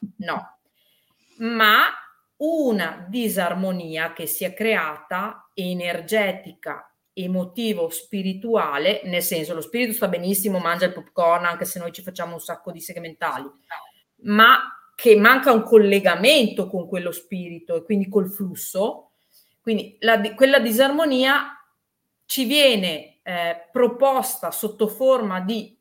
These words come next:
diverse situazioni ed esperienze affinché consapevolizziamo come superarla e come riportare l'energia in flusso, perché tutto tende all'equilibrio e se qualcosa non è in equilibrio in questa vita, da altre vite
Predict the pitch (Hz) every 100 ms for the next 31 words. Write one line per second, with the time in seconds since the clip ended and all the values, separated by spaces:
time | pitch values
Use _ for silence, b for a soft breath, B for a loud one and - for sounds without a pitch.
0 | _ - 175 240 233 220 208 180 - -
1 | 160 - 185 185 175 240 214 180 160 202
2 | - 302 226 165 165 202 - 208 - 294
3 | 214 - 185 202 208 214 247 269 214 190
4 | 170 214 - - 262 311 - 190 165 165
5 | 214 160 160 _ _ _ _ _ 220 220
6 | 233 226 294 277 269 220 - 190 208 196
7 | 180 160 202 208 214 190 190 208 - 165
8 | - b b b - 208 220 320 339 381
9 | 269 247 247 214 214 220 180 170 190 220
10 | 214 208 220 220 208 294 285 220 214 214
11 | 214 214 214 185 156 160 - 190 190 220
12 | 262 247 240 - 165 170 185 202 247 226
13 | 214 - 160 147